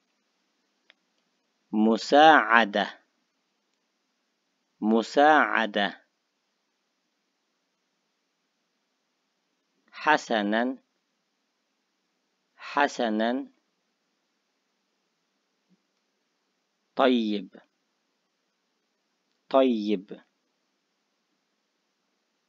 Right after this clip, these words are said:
أين تسكن؟ أين تسكن؟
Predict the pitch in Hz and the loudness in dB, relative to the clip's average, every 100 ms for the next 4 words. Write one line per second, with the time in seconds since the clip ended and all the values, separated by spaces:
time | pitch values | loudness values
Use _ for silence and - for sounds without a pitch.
0 | _ _ _ _ _ _ _ _ _ _ | _ _ _ _ _ _ _ _ _ _
1 | _ _ _ _ _ 143 151 165 156 135 | _ _ _ _ _ -2 0 2 2 2
2 | 127 127 - 160 - - - 101 85 - | 2 -2 -4 -6 -6 -10 -6 -6 -6 -14
3 | _ _ _ _ _ _ _ _ _ _ | _ _ _ _ _ _ _ _ _ _
4 | _ _ _ _ _ _ 180 156 160 143 | _ _ _ _ _ _ 0 2 4 4
5 | 139 135 131 160 147 - - 107 98 | 4 2 -2 -6 -6 -10 -8 -6 -8